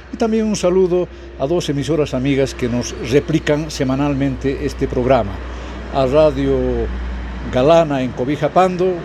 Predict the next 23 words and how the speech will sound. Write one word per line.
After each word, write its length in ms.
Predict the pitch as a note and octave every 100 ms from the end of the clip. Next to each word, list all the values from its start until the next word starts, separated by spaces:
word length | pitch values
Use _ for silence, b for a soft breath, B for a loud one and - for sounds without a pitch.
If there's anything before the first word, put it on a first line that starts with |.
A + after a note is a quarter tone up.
| C#3+
un 60 |
saludo 480 | C#3 C#3 D3+ D3+ C3+ G#2+ - B2+
a 40 |
Edgar 240 | C3 C#3 C3+
Vidaurre 400 | D3 D#3+ C#3 C3+
en 60 |
Cobija, 440 | A#2+ C#3+ E3+ D#3+ E3+ - B B - - -
y 240 | B3 B3+ F#3+ F#3
en 280 | E3+ D#3+ C#3+ -
Tupiza 580 | F3 A3 A3 - G#3 - - C3
llegamos 400 | D3 F3+ F3+ D#3
también 380 | D#3 D3 E3 D#3+
a 100 | C3+
través 460 | C#3+ C3+ D#3 - C#3+ B2
de 120 | B2+
Radio 500 | C3 C#3+ B2+ C3+ C3
Joya, 420 | - C3 G#2+ E2+ - - - - - - -
Tupiza 280 | B2 C#3+ C3
en 60 |
el 60 | A#2+
departamento 400 | A2 G#2+ A#2 A2 -
de 60 |
Potosí. 280 | - - F#2+